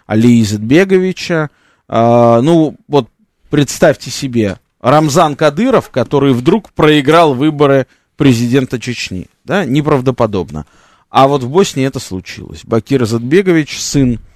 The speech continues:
а, Али Изетбеговича, влиятельный человек, которого называли любимчиком Эрдогана и ближайшим, кстати, к Эрдогану, а, боснийским политиком,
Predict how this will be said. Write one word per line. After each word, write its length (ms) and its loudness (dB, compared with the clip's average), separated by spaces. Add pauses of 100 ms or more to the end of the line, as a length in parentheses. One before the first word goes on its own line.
(500)
а, 220 2
Али 260 2
Изетбеговича, 1000 -2 (380)
влиятельный 1160 2
человек, 680 -4
которого 400 -4
называли 600 2 (180)
любимчиком 680 -2
Эрдогана 520 0
и 80 -2
ближайшим, 520 -4
кстати, 320 -10
к 80 -10
Эрдогану, 720 -2 (480)
а, 760 4
боснийским 640 -2
политиком, 840 -4